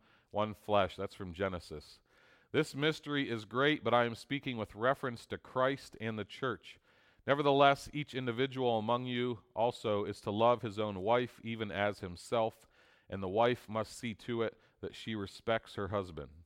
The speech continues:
All right, so you might read this passage or hear this passage, and, uh, if you're not single, you might say, "Why does this matter to me? Why do I need to hear this?" Well,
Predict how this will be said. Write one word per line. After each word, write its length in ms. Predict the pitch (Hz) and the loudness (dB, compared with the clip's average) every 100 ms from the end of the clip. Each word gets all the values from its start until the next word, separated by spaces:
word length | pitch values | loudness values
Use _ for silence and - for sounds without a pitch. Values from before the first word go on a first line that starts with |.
| _ _ _ _ _ - | _ _ _ _ _ 0
All 120 | 104 | 4
right, 200 | 107 85 - _ _ _ _ _ | 4 2 -6 _ _ _ _ _
so 380 | - 127 90 - _ _ _ _ _ _ _ _ | 2 2 2 -4 _ _ _ _ _ _ _ _
you 120 | 117 | -4
might 260 | 143 160 160 | 4 6 6
read 200 | 139 147 | 0 0
this 180 | 147 - | 0 0
passage 420 | 165 143 - 120 | 4 4 2 -4
or 60 | 123 | -4
hear 200 | 127 139 | -2 -2
this 160 | 135 | -2
passage, 640 | - 135 131 127 131 131 - _ _ - - | 0 4 4 2 -4 -8 -12 _ _ -20 -6
and, 420 | 113 120 123 123 - _ _ _ - | -2 2 2 0 -8 _ _ _ 2
uh, 320 | 110 120 113 - _ _ | 8 8 8 4 _ _
if 180 | - 120 | -6 -4
you're 100 | 139 | -2
not 260 | 139 175 - | 4 4 4
single, 720 | - 175 185 156 120 120 139 | -4 -2 -2 2 4 4 2
you 80 | 120 | -2
might 200 | 123 131 | 0 0
say, 240 | - 131 120 | 0 0 0
"Why 380 | 107 123 143 | 6 8 8
does 220 | 147 135 110 | 6 0 -2
this 260 | 123 - | -4 -4
matter 380 | 107 110 117 117 | -2 2 2 2
to 140 | - 98 | -2 -8
me? 300 | 95 73 73 _ - - _ | -6 -8 -12 _ -20 -20 _
Why 200 | 104 135 | 6 8
do 140 | 135 | 8
I 140 | 127 127 | 8 6
need 240 | 123 120 | 4 -4
to 100 | 110 | -4
hear 220 | 95 110 | -2 -2
this?" 400 | 98 78 - - _ _ _ _ _ - | -2 -4 -8 -20 _ _ _ _ _ 2
Well, 380 | 117 123 - | 6 6 2